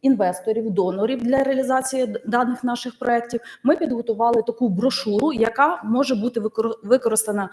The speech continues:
виконавчими органами чи депутатським складом і керівництвом нашого, нашої громади на різноманітних заходах, таких як,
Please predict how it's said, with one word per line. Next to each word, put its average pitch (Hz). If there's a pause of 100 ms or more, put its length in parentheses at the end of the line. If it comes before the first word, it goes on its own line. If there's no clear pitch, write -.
(300)
виконавчими 233
органами 220 (320)
чи 262
депутатським 226
складом 202
і 233
керівництвом 247
нашого, 220
нашої 226
громади 269 (140)
на 214
різноманітних 220
заходах, 233
таких 226
як, 196